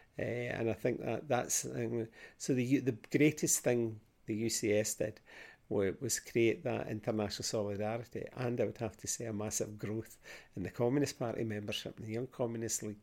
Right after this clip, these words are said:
membership. Eh, I'm actually part of that generation, 'cause that's when I came into it. And I think the great example was that the leaders of the U C S working were our neighbours, they were our friends.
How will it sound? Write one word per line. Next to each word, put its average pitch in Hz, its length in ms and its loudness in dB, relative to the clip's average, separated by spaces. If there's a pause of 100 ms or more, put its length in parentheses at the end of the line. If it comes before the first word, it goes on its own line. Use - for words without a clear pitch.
(120)
membership. 101 600 -6 (380)
Eh, 92 200 2
I'm 110 160 -2
actually 107 320 -8
part - 340 -6
of 113 80 -4
that 104 160 -4
generation, 104 680 -6 (200)
'cause 95 140 -6
that's - 260 -8
when 104 140 -8
I 101 80 -8
came 101 220 -8
into - 260 -6
it. - 120 -8 (360)
And 131 120 2
I 127 40 4
think - 340 2
the 131 140 0 (180)
great 139 280 6
example 120 580 -2
was 110 560 0 (240)
that 110 320 0 (140)
the 113 200 -4
leaders 131 680 2
of 113 240 -2
the 113 80 -2
U 110 160 0
C - 220 0
S 104 200 0
working 117 420 -2
were 107 160 4
our 113 160 0
neighbours, 110 640 -4
they 117 80 -6
were 110 180 -2
our 104 60 -2
friends. 113 540 -4